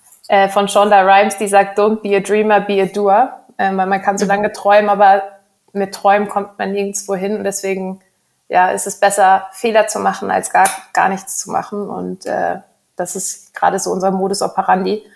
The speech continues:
Speaker 1: Da bin ich sehr dankbar für, dass, dass ich jetzt mit der Zeit auch da eine gewisse Gelassenheit entwickelt habe.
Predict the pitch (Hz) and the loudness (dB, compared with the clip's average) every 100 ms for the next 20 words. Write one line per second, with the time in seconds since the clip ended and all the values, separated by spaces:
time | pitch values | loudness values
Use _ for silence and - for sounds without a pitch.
0 | _ _ _ _ 170 180 180 - 190 190 | _ _ _ _ -6 -6 -4 -2 2 0
1 | 185 196 - 185 180 175 - - 185 190 | 0 -2 -2 -2 -2 -2 -4 -6 -6 -6
2 | - 190 - 196 185 185 185 185 190 - | -6 -8 -6 -6 -6 0 0 2 -2 2
3 | 175 185 175 175 180 - 175 175 180 - | 2 2 -2 -6 -6 -6 -4 -4 -4 -4
4 | 175 175 175 165 175 175 - 170 175 | -6 -6 -6 -8 -10 -10 -8 -8 -8